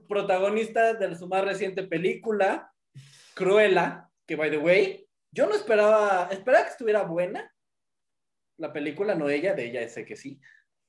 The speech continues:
pero estaba muy chingona, ¿eh? A mí me encantó, no sé si ya la viste.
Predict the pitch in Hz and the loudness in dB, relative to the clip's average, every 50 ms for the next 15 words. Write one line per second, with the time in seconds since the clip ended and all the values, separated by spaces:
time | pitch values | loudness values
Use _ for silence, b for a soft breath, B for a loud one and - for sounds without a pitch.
0 | _ _ _ _ _ _ _ - 185 156 - - 175 165 160 160 160 160 160 170 | _ _ _ _ _ _ _ -4 -4 -4 -4 0 2 2 2 2 0 -4 -4 -4
1 | 175 190 208 220 233 240 226 - - - 131 120 143 196 240 208 135 120 123 160 | 0 2 4 4 4 2 -2 -6 -8 -12 -10 -6 -4 -4 -2 -2 -4 -6 -6 -8
2 | 320 - _ _ _ _ _ - 156 185 262 339 320 - 175 147 139 - 143 135 | -10 -10 _ _ _ _ _ -4 -2 0 0 0 0 -2 -2 -4 -4 -4 -4 -4
3 | - 175 185 170 - - 175 160 156 143 135 151 180 - - _ | -4 -6 -8 -8 -4 -2 0 0 0 0 -2 -4 -8 -10 -14 _